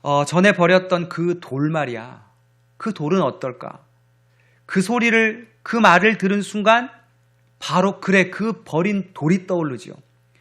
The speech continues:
그렇게 다시 그 흙 묻고 먼지 묻은 그 돌을 가져와서 털어가지고 그 자리에 올려놓습니다. 그리고 그 순간 놀라운 일이 일어납니다. 그 돌이야말로, 그러니까 두 벽을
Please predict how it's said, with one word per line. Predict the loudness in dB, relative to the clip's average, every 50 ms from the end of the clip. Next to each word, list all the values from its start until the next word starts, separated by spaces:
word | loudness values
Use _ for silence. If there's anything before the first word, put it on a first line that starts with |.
| _ _ _ 0
그렇게 | 2 2 2 2
다시 | 2 0 0 0 -2 -4 -4
그 | -2 -2 -2 -2 -2 -6 -12 _ _ _
흙 | -6 -2 0
묻고 | 2 2 2 0 -2 -6 -2 0 0 2
먼지 | 4 4 2 2 2 0 -2
묻은 | -2 -2 -2 -2 -2 -2
그 | -2 -2 -2
돌을 | -2 -2 0 0 2 2
가져와서 | 4 2 2 2 2 0 0 0 0 -2 -2 -2 -4 -12 -20 _ _ _ _ -16
털어가지고 | -8 -4 0 0 2 2 2 0 0 -2 -8 -10 -12 -12 -12 -14 _ _ _ _ _ _ _ _ _
그 | -4 -4 2
자리에 | 4 6 6 6 6 4
올려놓습니다. | 2 2 2 2 2 2 0 -2 -6 -10 -14 -16 -18 -20 -20 -20 -20 _ _ _ _ _ _ _ _ _ _ _
그리고 | 0 2 2 2 4
그 | 2 2 2
순간 | 2 0 2 4 6 6 6 4 -2 -8 -18 _ _ _ _ _
놀라운 | -6 -2 0 2 4 6 6 8 6 6 6 4
일이 | 2 2 2 0
일어납니다. | -2 -4 -4 -6 -8 -10 -14 -16 -18 -20 -20 -20 _ _ _ _ _ _ _ _ _ _ _ _ _
그 | -4 0 2 2 2 0
돌이야말로, | -2 -2 0 2 4 6 6 6 6 4 0 -2 -4 -6 -8 -10 -12 -16 _
그러니까 | -12 -6 -4 -4 -4 -4 -6
두 | -6 -4 -4 -4
벽을 | -2 0 0 2 2 2 0 0 -2